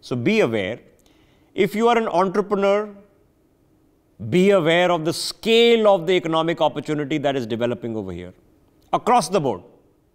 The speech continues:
okay? And if you are an engineer, a designer, a civic planner, okay? And if you are related to government, you have to think not just about the temple now.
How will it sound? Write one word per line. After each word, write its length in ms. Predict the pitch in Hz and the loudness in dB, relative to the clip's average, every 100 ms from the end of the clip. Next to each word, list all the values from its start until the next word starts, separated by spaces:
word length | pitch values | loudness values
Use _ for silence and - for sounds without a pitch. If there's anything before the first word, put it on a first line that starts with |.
| _ _ | _ _
okay? 320 | 196 175 185 180 _ _ _ _ _ _ _ _ - | -12 -10 -12 -14 _ _ _ _ _ _ _ _ -8
And 440 | 143 185 220 220 - | -2 -2 -2 -6 -2
if 200 | 170 160 | -4 0
you 140 | 185 | 0
are 100 | 185 | 2
an 160 | 185 196 | 0 -2
engineer, 520 | 214 185 180 160 143 | -2 0 2 2 2
a 100 | 143 | 0
designer, 680 | 131 139 143 180 196 185 151 | -2 0 2 0 0 -2 -2
a 100 | 143 | -2
civic 400 | - 196 202 202 | -2 0 0 0
planner, 440 | 156 135 110 92 | -2 -2 -6 -8
okay? 480 | 104 110 180 175 175 _ _ _ _ _ _ _ _ _ _ _ 147 | -10 -10 -8 -10 -12 _ _ _ _ _ _ _ _ _ _ _ -4
And 280 | 196 240 | 0 2
if 140 | 240 - | 0 0
you 160 | 220 | 2
are 140 | 220 185 | 4 4
related 500 | 160 180 185 190 170 | 2 2 0 -2 -2
to 60 | |
government, 640 | 160 151 139 139 143 151 147 _ _ _ _ _ _ _ _ _ _ _ _ | 0 2 0 -2 -4 -6 -14 _ _ _ _ _ _ _ _ _ _ _ _
you 160 | 123 143 | -2 -2
have 120 | 156 | -2
to 60 | |
think 220 | 160 185 196 | -2 -2 0
not 260 | 160 170 | 0 0
just 200 | 170 165 | -2 -4
about 240 | 180 180 170 | 0 2 0
the 60 | |
temple 360 | 151 165 156 165 | -2 -4 -2 -2
now. 360 | 139 127 131 | 0 -2 -6